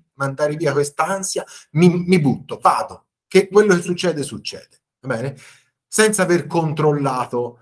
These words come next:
eh, controllato la, la situazione. E magari non ho controllato se sono agganciato, oppure non ho controllato se ci sono nodi nel fascio, oppure non ho controllato se sta passando qualcuno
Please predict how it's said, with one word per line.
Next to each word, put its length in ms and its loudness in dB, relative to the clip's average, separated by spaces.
eh, 1040 -8
controllato 680 0
la, 180 -6
la 140 -8
situazione. 840 -14
E 80 -8
magari 320 2
non 100 2
ho 100 0
controllato 600 0
se 80 -4
sono 240 -4
agganciato, 760 -4
oppure 360 2
non 80 2
ho 40 -2
controllato 560 -2
se 200 -4
ci 100 -10
sono 240 -2
nodi 320 0
nel 160 -2
fascio, 540 -4
oppure 360 0
non 140 2
ho 80 2
controllato 640 0
se 180 -8
sta 200 -4
passando 440 -4
qualcuno 520 -2